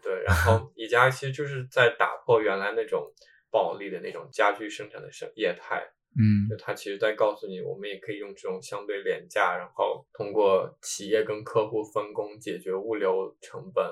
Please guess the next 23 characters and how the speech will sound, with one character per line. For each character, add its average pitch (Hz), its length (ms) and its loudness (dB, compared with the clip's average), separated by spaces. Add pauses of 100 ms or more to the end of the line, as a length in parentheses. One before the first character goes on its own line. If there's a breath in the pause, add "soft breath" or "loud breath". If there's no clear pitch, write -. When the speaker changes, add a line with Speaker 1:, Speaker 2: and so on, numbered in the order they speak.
(140)
Speaker 1:
仓 113 300 0
储 101 180 -12
成 - 300 -10
本 98 200 -6 (300)
这 98 140 -8
些 - 180 -10
东 92 220 -8
西 - 160 -12
上， 104 280 -6 (140)
Speaker 2:
嗯。 101 340 8 (160)
Speaker 1:
大 107 120 4
家 110 160 6
也 - 80 2
可 - 180 -8
以 104 120 -4
用 104 200 -4 (300)
比 110 80 -4
较 107 160 8
廉 90 200 -4
价 104 200 0
的 98 360 -2
价 107 280 8
格 69 220 0